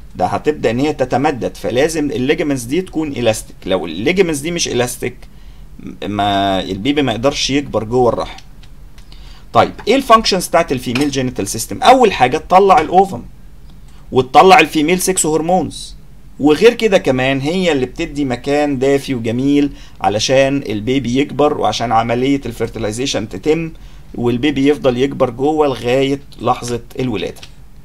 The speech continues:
نبدا ندرس الاناتومي بقى بتاع الفيميل جينيتال سيستم. اول حاجه عندي التو اوفريز اهو. التو اوفريز دول موجودين على جانبي البلفيك كافيتي،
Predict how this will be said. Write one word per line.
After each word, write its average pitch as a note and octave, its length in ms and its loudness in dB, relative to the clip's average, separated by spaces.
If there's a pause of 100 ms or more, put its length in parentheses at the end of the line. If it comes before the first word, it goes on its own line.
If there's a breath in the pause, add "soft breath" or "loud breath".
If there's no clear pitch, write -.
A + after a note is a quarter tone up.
(680 soft breath)
نبدا F#3 320 4
ندرس F3+ 500 2
الاناتومي C#3 800 2
بقى D#3+ 160 4
بتاع D3 180 2
الفيميل C#3 380 0
جينيتال C#3 360 -2
سيستم. - 360 -8 (260)
اول C#3+ 340 4
حاجه D3 300 4
عندي D3 340 4
التو D3+ 340 -2
اوفريز B2 340 -2
اهو. B2+ 200 -4 (560 soft breath)
التو E3+ 280 0
اوفريز D#3+ 300 4
دول F3 220 2
موجودين D3 480 0
على C3 260 4
جانبي C3+ 680 2
البلفيك C#3+ 480 -2
كافيتي، A#2+ 440 -6